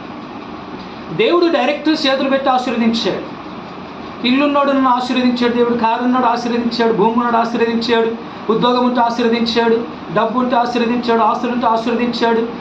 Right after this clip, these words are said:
కార్లు, బంగ్లాలు, పట్టు చీరలు, సూటు, బూటు ఉంటే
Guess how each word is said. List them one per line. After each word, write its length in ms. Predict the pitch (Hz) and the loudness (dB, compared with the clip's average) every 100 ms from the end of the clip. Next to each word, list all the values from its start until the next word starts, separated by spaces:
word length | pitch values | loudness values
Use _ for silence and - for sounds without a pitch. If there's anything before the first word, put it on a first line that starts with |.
| - - | -8 0
కార్లు, 300 | 202 233 240 | 0 2 0
బంగ్లాలు, 600 | 196 220 226 233 240 - - - | 0 2 2 2 0 -2 -10 -4
పట్టు 180 | 208 240 | -4 -2
చీరలు, 400 | 233 247 240 233 | -2 0 0 0
సూటు, 300 | - 233 226 | 0 2 2
బూటు 380 | 190 170 247 233 | 2 2 0 0
ఉంటే 480 | 226 233 247 240 | 0 2 2 0